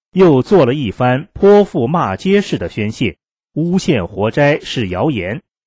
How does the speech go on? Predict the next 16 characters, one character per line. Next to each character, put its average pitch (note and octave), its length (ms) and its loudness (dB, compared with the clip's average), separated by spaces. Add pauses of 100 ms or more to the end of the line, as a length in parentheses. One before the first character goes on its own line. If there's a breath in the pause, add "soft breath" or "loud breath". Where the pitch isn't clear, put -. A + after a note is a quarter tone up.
(140)
再 F#3+ 260 4
度 C#3 240 4
抵 A#2 160 -2
赖 C#3 180 2
其 A#2 220 -4
活 A2+ 240 2
摘 D3 160 2
器 C#3 240 -4
官 A#2+ 160 -2
的 G2 80 -4
罪 F2 240 -6
恶。 F2+ 160 -8 (380)
而 C#3 120 2
在 E3+ 160 4
此 - 240 -6
前， G2 360 -8